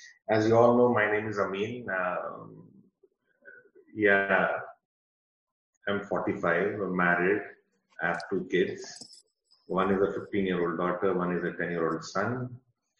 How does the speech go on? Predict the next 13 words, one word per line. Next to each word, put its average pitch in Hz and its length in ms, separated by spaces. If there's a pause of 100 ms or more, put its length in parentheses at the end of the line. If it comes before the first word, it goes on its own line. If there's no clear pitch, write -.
(280)
Um, 101 720 (540)
did 110 160
my 107 160
schooling, 110 800 (180)
uh, 87 360
born 98 240
and 98 100
brought 92 180
up 92 140
in 90 140
Bangalore, 90 560 (120)
proper 110 380
Bangalore. 95 540